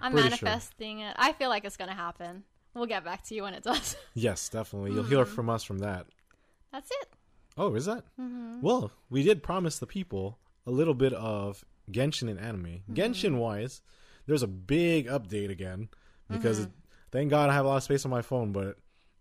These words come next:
Speaker 2: damn, it, it was a pretty big update because a lot was added. There's also a free Primo Gem code. I do not know it, but look it up. Hopefully it still works because
Speaker 1: Yeah.
Speaker 2: that shit gets taken down really quick when it doesn't work anymore.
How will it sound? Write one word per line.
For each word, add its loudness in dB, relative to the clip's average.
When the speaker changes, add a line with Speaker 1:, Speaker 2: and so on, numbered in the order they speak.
Speaker 2:
damn, 0
it, -14
it 0
was 2
a -2
pretty 0
big 0
update -6
because 4
a -8
lot 4
was 4
added. 2
There's 6
also 8
a 6
free 4
Primo 2
Gem 4
code. 0
I 0
do -2
not 0
know 2
it, -2
but -6
look 0
it 4
up. 2
Hopefully 0
it -2
still 0
works -2
because -4
Speaker 1:
Yeah. 2
Speaker 2:
that 0
shit -2
gets -6
taken -2
down 0
really 0
quick -2
when -2
it -4
doesn't -2
work -4
anymore. -4